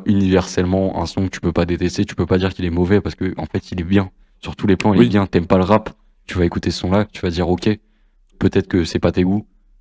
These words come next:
Speaker 1: mais, euh, honnêtement, il est bien fait, quoi.
Speaker 2: Ouais, bah, c'est ça, parce que t'auras une histoire à écouter, même si t'aimes pas forcément. T'auras quand même une bonne rythmique, t'auras des, des petites punches marrantes, tout comme ça. Donc, euh, ouais, c'est un son qui a tout pour fonctionner.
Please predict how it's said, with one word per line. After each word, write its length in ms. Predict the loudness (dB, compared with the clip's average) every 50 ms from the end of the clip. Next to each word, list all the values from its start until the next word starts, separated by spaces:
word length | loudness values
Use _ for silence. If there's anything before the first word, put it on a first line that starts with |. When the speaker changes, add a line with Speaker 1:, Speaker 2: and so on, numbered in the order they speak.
| _ _ _ -6
Speaker 1:
mais, 440 | -4 -2 0 0 2 0 0 0 -2
euh, 80 | -2 -2
honnêtement, 380 | -2 -4 -4 -4 -2 -2 -2
il 80 | -2 -2
est 60 | -2
bien 160 | -4 -4 -4
fait, 140 | -2 -4 -6
quoi. 140 | -6 -10 -14 -14 _ _ _ 2
Speaker 2:
Ouais, 120 | 4 4
bah, 100 | 4 4
c'est 140 | 2 2 0
ça, 180 | 0 2 0
parce 140 | 0 0 -2
que 80 | -2 -2
t'auras 360 | 0 2 2 4 4 6 4
une 100 | 4 4
histoire 640 | 2 0 0 4 4 4 6 6 4 2 2 2 2
à 40 | 0
écouter, 560 | 0 -4 -6 _ -12 -6 0 0 2 2 2 2
même 180 | 2 0 -2 -4
si 80 | -6
t'aimes 180 | -6 -4 -4 -2
pas 120 | -2 -2 -2
forcément. 680 | -2 -6 -6 -4 -2 0 2 2 2 2 0 -4 -6 _ _ _ _ _ _ _ _ _ _ _ _ _ _ _
T'auras 220 | -6 _ -2 -2
quand 120 | 2 2 2
même 120 | 2 4
une 40 | 4
bonne 140 | 4 4 4
rythmique, 680 | 2 0 -2 0 0 2 2 2 2 0 -2 -6 _ _ -2
t'auras 200 | 0 0 0 -2
des, 360 | -2 -2 -2 -2 -2 -2 -4 -6
des 80 | -8 -10
petites 160 | -10 _ _ _
punches 280 | -4 -2 -2 -2 -4 -6 _
marrantes, 380 | -2 0 0 0 0 0 -2 -4 _
tout 100 | _ _ _
comme 140 | -2 0 2
ça. 140 | 0 0 2
Donc, 220 | 2 0 -2 -2 -4
euh, 120 | -4 -4 -4 _ _ _ _ _ _ _ _ _ _
ouais, 120 | 0 0 2
c'est 120 | 2 0
un 60 | 0
son 160 | 0 -2 -2
qui 80 | -2 -2
a 40 | -2
tout 80 | -2 -4
pour 140 | -8 -6 -6
fonctionner. 340 | -6 -6 -4 -4 -4 -4